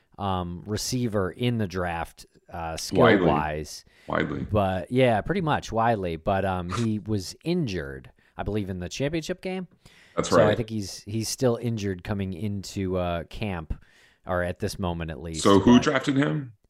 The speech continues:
Speaker 1: The Lions. I, I feel like that's a pretty good pick for the Lions.
Speaker 2: Yeah. I mean, they need it.
Speaker 1: They do.
Speaker 2: And now with Saint Brown and him and,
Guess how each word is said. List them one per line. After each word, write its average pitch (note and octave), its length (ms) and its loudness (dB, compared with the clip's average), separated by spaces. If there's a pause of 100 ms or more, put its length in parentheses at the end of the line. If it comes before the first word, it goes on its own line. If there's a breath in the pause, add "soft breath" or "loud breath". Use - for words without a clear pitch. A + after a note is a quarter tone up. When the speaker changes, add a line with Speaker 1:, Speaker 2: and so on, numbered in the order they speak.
(140)
Speaker 1:
The A2 80 -2
Lions. G#2 720 -4
I, F3+ 180 4
I E3+ 120 2
feel G3 200 2
like D#3+ 140 2 (140)
that's C3+ 240 -2
a - 40 -20
pretty D3 200 2
good G#2 100 0
pick C3+ 160 0
for - 80 -12
the G2 100 -4
Lions. F#2+ 600 -4 (260)
Speaker 2:
Yeah. F#2+ 400 4 (800)
I F2+ 80 4
mean, F#2+ 180 8
they F#2 100 8
need F2+ 220 6
it. D#2 240 2 (840)
Speaker 1:
They G2 140 -2
do. F2 80 -2
Speaker 2:
And F2+ 80 4
now F2 360 4
with F#2 400 4
Saint F#2+ 420 2
Brown F#2 480 4
and D#2 140 2
him F2+ 480 2
and, C#2 260 -4